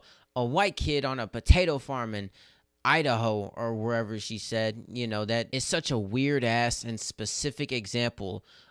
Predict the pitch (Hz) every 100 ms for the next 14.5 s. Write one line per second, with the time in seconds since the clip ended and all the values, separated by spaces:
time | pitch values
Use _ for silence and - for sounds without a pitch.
0 | _ 120 - 135 123 123 117 - 107 98
1 | - _ _ _ _ _ - 131 120 -
2 | 139 135 113 101 110 107 - 76 - -
3 | - _ - 170 143 127 131 131 127 117
4 | - 120 110 101 92 - - 127 139 151
5 | - 135 120 110 - 120 117 113 110 98
6 | 107 127 127 123 131 143 113 107 - -
7 | - 139 143 185 170 147 151 151 135 -
8 | 143 139 120 123 113 110 _ - 156 156
9 | 147 135 _ _ _ _ 147 139 127 180
10 | 185 - 120 110 - _ _ _ 123 175
11 | 175 196 196 165 165 139 139 151 147 143
12 | 139 120 143 120 110 117 127 123 107 107
13 | 107 120 - 117 110 131 120 110 113 -
14 | 101 120 117 110